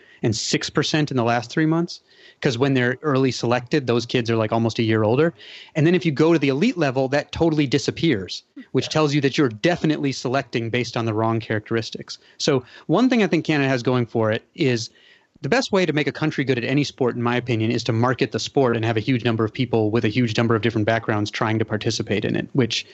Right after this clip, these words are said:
Speaker 1: which hockey certainly has. And I actually don't think I think there are a lot of devils in the details of specialization, right? So when I lived in Brooklyn, there was a park right near me where a U seven travel soccer team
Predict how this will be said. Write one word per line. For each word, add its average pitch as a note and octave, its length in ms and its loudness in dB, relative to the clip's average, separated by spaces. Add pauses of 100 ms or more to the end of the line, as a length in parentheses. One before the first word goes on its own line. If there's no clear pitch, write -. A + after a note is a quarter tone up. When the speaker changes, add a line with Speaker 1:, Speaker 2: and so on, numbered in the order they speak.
(380)
Speaker 1:
which C#3+ 140 0
hockey B2+ 280 0
certainly A#2 420 -2
has. G#2+ 440 -4 (560)
And D#3+ 120 2
I G#3+ 100 2
actually A#3 400 0
don't E3 320 0
think A#2 480 -4 (420)
I - 20 0
think A#3+ 120 2
there C#4+ 100 4
are - 20 4
a F#3 40 4
lot D#3+ 120 2
of C3 80 -4
devils C#3 300 0
in B2+ 60 -4
the A#2 60 -2
details A2 420 -2
of G#2+ 120 -4 (100)
specialization, A2 760 -4
right? B2+ 180 0
So D3 160 2
when D3 140 2
I E3+ 60 2
lived F#3+ 180 2
in C3+ 100 0
Brooklyn, B2+ 400 0
there A#2 100 0
was A#2 120 0
a A#2 40 -2
park - 320 -2
right B2 160 0
near A#2 160 2
me A2 220 -2 (280)
where C3 120 2
a A#2+ 40 4
U C3+ 260 2
seven C3+ 420 0
travel A#2 320 -2
soccer A2+ 340 -4
team C3+ 320 -8